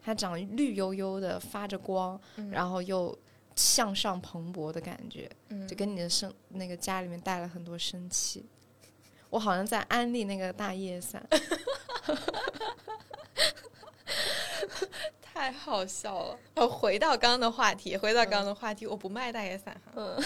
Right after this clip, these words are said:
Speaker 1: <laughs>
Speaker 2: 就是那个大叶伞，因为它是日本的大叶伞，它又是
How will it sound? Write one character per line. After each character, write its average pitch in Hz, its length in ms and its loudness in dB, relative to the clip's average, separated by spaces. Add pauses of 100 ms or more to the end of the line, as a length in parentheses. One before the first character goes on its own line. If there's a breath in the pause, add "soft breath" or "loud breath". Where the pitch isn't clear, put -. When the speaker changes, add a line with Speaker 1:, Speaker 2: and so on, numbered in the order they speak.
(340)
Speaker 1:
<laughs> - 480 -6
Speaker 2:
就 311 120 4
是 294 120 2 (300 loud breath)
那 392 100 -2
个 330 120 2
大 285 200 0
叶 269 120 4
伞， 233 220 0 (120)
因 294 120 -4
为 339 60 -2
它 349 80 0
是 339 100 0
日 330 160 2
本 226 140 -2
的 180 100 -4
大 202 160 -2
叶 190 160 -2
伞， - 240 -8 (240)
它 285 120 -6
又 311 240 4
是 233 500 -2